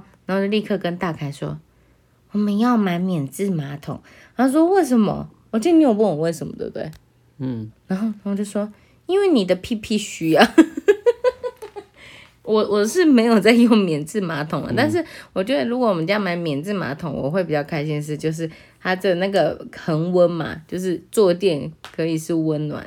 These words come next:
Speaker 1: 的，
Speaker 2: 嗯。
Speaker 1: 我就觉得，哎，可行这样子，
Speaker 2: 嗯。
Speaker 1: 可以。但是 <laughs> 有没有洗屁屁这个功能，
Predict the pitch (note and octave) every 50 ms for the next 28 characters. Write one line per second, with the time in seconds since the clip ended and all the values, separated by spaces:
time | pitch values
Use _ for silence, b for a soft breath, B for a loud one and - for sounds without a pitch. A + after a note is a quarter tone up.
0 | - - - - - - - D3 C3+ B2 A2+ A2+ A#2 - - - E3 F3 G#3+ G3+
1 | - E3 D#3+ D#3+ D#3 - - D3 E3 F#3+ G3 - - G3+ E3+ C#3 C#3+ C#3 - -
2 | D3 C#3 C#3 C3+ C#3 C#3 D#3+ D3+ C3+ C3 C3 C#3 - - - - - B2+ B2 A2+
3 | - E3 D#3+ - E3 D3+ C#3+ C#3 D3 C#3+ C3+ C#3+ b b b b b b b G3+
4 | A3 A#3 G#3+ C4 C#4+ B3+ A3 G#3+ - - - - _ B B B B B B _
5 | _ _ _ - - - C5 - - _ - A#3+ F#3 F#3 F#3 G#3+ B3 C#4+ D#4 C#4+
6 | - - G3 D#3+ D#3+ A3 A#3 A#3+ A3+ B3 A3+ A3+ A#3+ G3 F#3 - - G3+ G#3 G#3
7 | F#3 D#3+ D3+